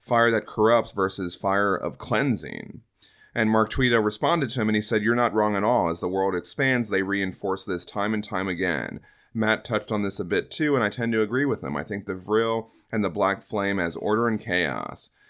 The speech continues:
But I like corruption and cleansing too. I wouldn't call either one evil. Taken to extremes, both could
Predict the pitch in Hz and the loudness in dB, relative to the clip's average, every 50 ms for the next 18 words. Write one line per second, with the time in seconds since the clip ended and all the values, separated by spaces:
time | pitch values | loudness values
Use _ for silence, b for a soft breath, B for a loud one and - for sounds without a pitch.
0 | b b b - 107 104 107 110 120 120 117 - - 107 101 98 - - 101 92 | b b b 0 2 2 4 4 4 2 2 2 0 0 0 0 -2 -4 -4 -4
1 | 87 87 - - 95 90 90 87 90 85 71 76 76 - - 165 165 113 71 50 | -4 -6 -6 -4 -4 -2 -2 -4 -4 -4 -4 -4 -6 -4 -2 -2 0 0 -2 -4
2 | 50 - - b b b b b b 117 113 120 147 151 139 131 135 - 131 117 | -6 -10 -14 b b b b b b 0 4 4 4 4 4 2 -2 -2 0 0
3 | 113 110 107 107 104 95 - _ _ - 113 117 110 117 110 107 101 95 92 - | 2 2 2 2 0 -4 -8 _ _ -4 -2 -2 2 2 2 2 2 0 -2 -4
4 | - - 135 135 123 95 90 76 73 73 78 - - 127 110 107 - 107 101 - | -4 -4 -2 -2 -2 0 0 -2 -2 -2 -4 -6 -4 -4 -4 -2 -2 -4 -4 -2
5 | 110 87 78 - - - - 120 113 110 104 98 98 92 - b b b b b | -4 -4 -4 -4 -8 -8 -4 -2 0 0 0 0 -2 -4 -6 b b b b b
6 | 120 123 123 - - 123 - | 0 0 0 0 -2 -8 -8